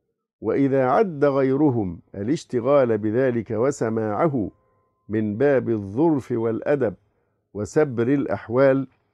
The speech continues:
كان هذا من خدع النفوس وتلبيسها،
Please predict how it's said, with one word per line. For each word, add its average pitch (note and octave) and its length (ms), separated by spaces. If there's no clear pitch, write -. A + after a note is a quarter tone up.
كان F#3 320
هذا C#3 680
من A#2 300
خدع D#3+ 520
النفوس D3 800
وتلبيسها، A#2 1200